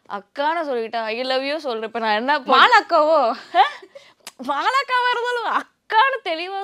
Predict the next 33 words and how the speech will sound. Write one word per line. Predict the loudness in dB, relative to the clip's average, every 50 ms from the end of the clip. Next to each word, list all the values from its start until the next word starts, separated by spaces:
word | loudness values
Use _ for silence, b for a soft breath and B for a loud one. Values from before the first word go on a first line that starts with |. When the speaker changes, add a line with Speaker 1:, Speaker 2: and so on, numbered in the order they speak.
| -8
Speaker 1:
சொல்லுவா, | -8 -8 -6 -6 -6 -6
"நீங்க | -8 -10 -12 -12 -10 -10 -8
என் | -8 -8 -8 -10 -12
அக்கா | -14 _ -6 -4 -4
மாதிரி | -4 -4 -6 -8
இருக்கீங்க, | -8 -10 -10 -12 -14 -12 -12 -12
I | -12 -8
love | -6 -6 -6
you." | -6 -10 -14 _ _ _ _ _ _ _ _ _ _ _ _ _ _
"என்ன | -18 -18 -16 -16 -16 -16 -16
அக்கா, | -18 -20 _ _ _ -12 -10 -10
அக்கா, | -10 -10 -10 -12
I | -10 -10
love | -10 -12 -14
you, | -14 -8 -6
சரிடா | -4 -4 -2 -4 -6
போடா" | -4 -4 0 0 0
அப்படி. | 0 0 -4 -8 b b b -4
இந்த | -2 0 2 2 4
மாதிரி | 6 6 6 6 4 2
எல்லாம் | 0 -2 -2 -2
நிறைய | -4 -4 -4 -6 -8
வந்திருக்கு. | -8 -10 -12 -14 -14 -16 -18 -14 _ -10
Speaker 2:
ஓகே. | -10
Speaker 1:
அக்கான்னு | -10 -10 -8 -6 -4 -4 -4 -4
சொல்லி | -6 -8 -8 -6 -4
I | -2 -2
Speaker 2:
ஆனா, | -2 -2 -2
Speaker 1:
love | -2 -4
Speaker 2:
அதான் | -6 -6
Speaker 1:
you. | -6
Speaker 2:
ஃபீல் | -6 -6 -4 -4
இருந்திருக்கும். | -4 -4 -6 -8 -10 -12 -14